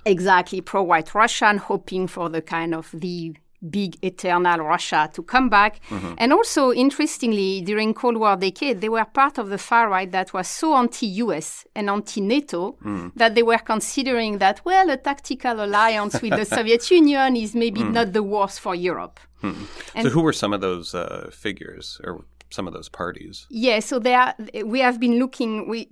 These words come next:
Speaker 1: try to identify the different moments and personalities of this dialogue. So, of course, even before the Soviet Union, during the late Tsarist era, you had neo-Slavophiles and Black Hundreds who
Speaker 2: Yeah.
Speaker 1: had connection with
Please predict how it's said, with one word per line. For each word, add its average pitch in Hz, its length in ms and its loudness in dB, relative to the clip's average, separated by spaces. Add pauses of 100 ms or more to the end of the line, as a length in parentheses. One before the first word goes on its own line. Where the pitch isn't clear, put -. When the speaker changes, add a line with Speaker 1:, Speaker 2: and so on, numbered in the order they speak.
(140)
Speaker 1:
try 240 300 2
to 247 180 -4
identify 220 800 2
the 214 120 -2
different 190 460 -6
moments 220 540 0
and 185 260 -6
personalities 202 880 0
of 208 160 0
this 202 180 -4
dialogue. 190 500 2
So, - 180 -8
of 196 160 -4
course, - 340 -2 (340)
even 226 400 2
before 208 440 -2
the 180 100 -4
Soviet 175 440 -4
Union, 190 380 0
during 180 400 -2
the 175 120 -2
late 185 420 -2
Tsarist 175 600 -2
era, 196 360 2
you 175 220 -4
had 185 260 0
neo-Slavophiles 175 1080 0
and 165 140 -6
Black 160 220 -4
Hundreds 156 500 -6
who 175 140 -10
Speaker 2:
Yeah. - 80 -8
Speaker 1:
had 175 180 -2
connection 165 600 -4
with 156 260 -10